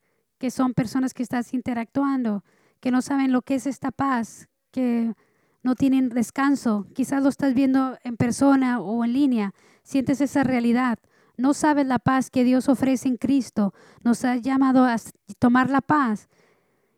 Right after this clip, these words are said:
y declarar esta paz por el evangelismo.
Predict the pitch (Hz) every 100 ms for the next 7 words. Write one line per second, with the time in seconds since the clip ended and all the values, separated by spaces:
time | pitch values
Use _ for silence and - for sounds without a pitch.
0 | _ - 247 226 240 233 247 254 262 233
1 | 262 - 269 240 - - 233 226 220 220
2 | 202 240 240 - 208